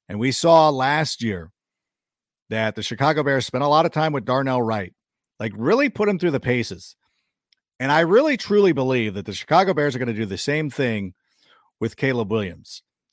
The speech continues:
And they're gonna try to get him to crack. And they're really gonna try to get to him. You know, you saw it. And I, I, I, I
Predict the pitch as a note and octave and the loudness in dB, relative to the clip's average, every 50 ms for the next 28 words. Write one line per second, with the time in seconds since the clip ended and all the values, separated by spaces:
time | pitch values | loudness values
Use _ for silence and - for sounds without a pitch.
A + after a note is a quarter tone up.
0 | _ _ _ G#2 G#2+ A2 A2 A2 A2 A2 G#2+ G2+ A2+ C#3+ F#3 A#3 A#3 - - G3 | _ _ _ -10 -8 -6 -6 -4 -4 -4 -4 -2 0 2 2 2 2 2 2 2
1 | F#3+ D#3 C3 E3 D#3 B2+ D#3 D3 B2 G2 - - - B2 C3 A#2+ G2 F2+ - - | 2 2 0 -2 -2 0 -2 -2 -2 -6 -6 -6 -4 -2 -2 -2 -2 -4 -8 -14
2 | - _ _ _ _ _ _ _ _ _ _ _ _ _ _ - A2+ A#2 A#2 A#2 | -20 _ _ _ _ _ _ _ _ _ _ _ _ _ _ -6 -4 -4 -2 -2
3 | A#2 A2 C#3 E3+ F3+ F#3 G3+ G3 F3 F3 E3 C#3 - - C#3+ C#3+ C#3 A#2+ F2+ E2 | 0 2 2 2 4 4 2 2 2 0 -2 -2 0 0 0 0 0 -2 -4 -6
4 | - B2+ D3 D3 - _ - - C#3 C#3 A#2 A2 G2+ F#2 F2+ F#2 A#2 C#3 C#3 C3+ | -2 -2 -2 -2 -2 _ -8 -4 -2 -2 0 0 -2 -4 -4 -4 -2 0 0 0
5 | D3 E3 - - E3+ D#3 C3 B2 B2+ D#3 F3+ F#3+ E3+ - - - B2+ C3 F2+ G#2+ | 0 0 2 2 2 2 2 2 2 2 2 2 2 -2 -6 -6 -4 -4 -4 -4
6 | A#2 - - A2+ | -6 -6 -6 -10